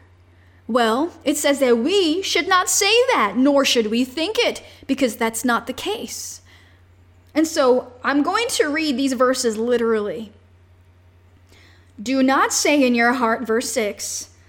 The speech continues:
"'Who will ascend into heaven?'" That is, to bring Christ down from above. "Or, 'Who will descend into the abyss?'" That is, to bring Christ up from the dead. Verse eight. But what does it say?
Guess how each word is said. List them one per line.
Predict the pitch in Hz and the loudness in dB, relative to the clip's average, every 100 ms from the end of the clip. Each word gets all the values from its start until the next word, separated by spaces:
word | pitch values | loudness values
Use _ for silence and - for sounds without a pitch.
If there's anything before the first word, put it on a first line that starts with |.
| - | -10
"'Who | - 381 403 | -6 -2 -2
will | 349 | 0
ascend | 320 - 277 302 | -2 0 0 2
into | 262 254 220 | 2 0 -2
heaven?'" | 226 226 277 427 466 - _ _ | 0 -2 -2 -6 -8 -18 _ _
That | 240 226 | 0 2
is, | 240 - | 2 0
to | 233 | -4
bring | 208 262 | 0 -2
Christ | 349 302 247 247 | 0 -2 -2 -2
down | 247 226 269 | -4 -2 -2
from | 254 | -2
above. | 220 208 214 330 415 - - - - - | -4 -2 -2 -2 -6 -14 -20 -20 -20 -2
"Or, | 277 277 254 | 2 4 4
'Who | 240 247 370 415 415 | 0 -2 0 -2 0
will | 381 | -2
descend | 294 294 - 294 | -2 -4 -4 -4
into | 349 330 294 | -4 -4 -6
the | 285 | -4
abyss?'" | 285 247 427 254 - - - - _ _ | -6 -4 -4 -4 -6 -10 -12 -20 _ _
That | 226 254 | -4 -2
is, | 330 - | -4 -6
to | 233 | -6
bring | 214 262 370 | 0 0 0
Christ | - 240 233 - | -4 -4 -4 -4
up | 247 262 | -6 -6
from | 247 214 | -6 -6
the | 202 | -6
dead. | 214 226 330 - _ _ - - _ _ | -6 -6 -8 -12 _ _ -20 -20 _ _
Verse | 220 220 220 - | -6 -6 -6 -6
eight. | 233 208 - - _ _ _ _ - _ | -6 -6 -10 -20 _ _ _ _ -20 _
But | - 254 | -4 -2
what | 240 262 381 - 339 - _ - | 0 0 0 -4 -12 -18 _ -2
does | 294 285 | 0 0
it | 269 | -2
say? | - - 247 220 202 208 | -4 -2 0 0 -4 -12